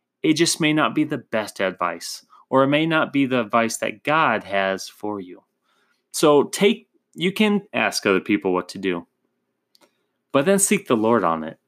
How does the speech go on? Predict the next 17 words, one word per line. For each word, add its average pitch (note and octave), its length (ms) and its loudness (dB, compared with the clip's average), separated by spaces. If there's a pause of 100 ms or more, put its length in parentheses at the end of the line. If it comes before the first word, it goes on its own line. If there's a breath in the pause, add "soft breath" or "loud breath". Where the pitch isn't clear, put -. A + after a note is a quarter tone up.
(500)
and A#2 140 2
then D3+ 160 0
pray D3 300 2
about D#2+ 340 -2
it. - 140 -14 (1120)
And C3+ 240 2
if C#3 180 0
you're C#3+ 160 6
still C3+ 400 4
unsure, D3 480 -2 (220)
you C3 80 -6
know C3 140 0
what, C3 100 0
just C3 240 -4
be C3+ 100 2
still D3 380 0
then E2+ 320 -6